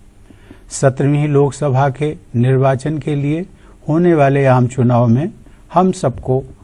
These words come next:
अपने मताधिकार का प्रयोग करना है। इस चुनाव के दौरान हम सब अपने मताधिकार का प्रयोग अपनी लोकतांत्रिक मान्यताओं और मूल्यों के प्रति पूरी निष्ठा के साथ करेंगे।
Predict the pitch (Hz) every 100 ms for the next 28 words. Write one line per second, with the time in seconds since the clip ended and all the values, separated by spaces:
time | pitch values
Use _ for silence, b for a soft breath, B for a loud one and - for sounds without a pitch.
0 | - 127 135 131 123 120 131 131 120 120
1 | 117 110 139 131 110 110 117 - 101 101
2 | 98 - - - - b b b b 170
3 | - - 160 156 160 143 151 135 131 135
4 | 156 - - - - - 151 170 - 156
5 | 107 - - - - 131 147 143 131 117
6 | 135 127 123 123 120 110 120 - 117 127
7 | 113 b b b b - 131 165 165 139
8 | 135 127 - 120 117 127 104 113 107 110
9 | 107 123 156 - B B B 131 139 143
10 | - - - 120 127 151 160 175 - 127
11 | 131 120 143 127 123 117 113 113 - 143
12 | 127 117 - - - - 117 117 98